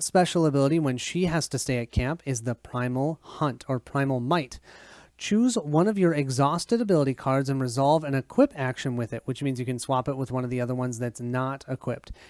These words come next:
And then you get to refresh that just equipped ability. So basically, she can heal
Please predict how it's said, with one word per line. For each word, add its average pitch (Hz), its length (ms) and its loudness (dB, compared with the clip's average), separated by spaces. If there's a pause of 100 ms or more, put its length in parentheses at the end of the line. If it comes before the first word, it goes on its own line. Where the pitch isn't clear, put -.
And 170 140 4
then 180 80 6
you 190 80 4
get 180 140 2
to 185 80 -4
refresh 180 580 2
that 135 180 2
just - 240 -6
equipped 131 320 -6
ability. 117 360 -4
So 175 160 -2
basically, 185 400 0
she 147 160 -10
can 151 100 -2
heal 147 400 0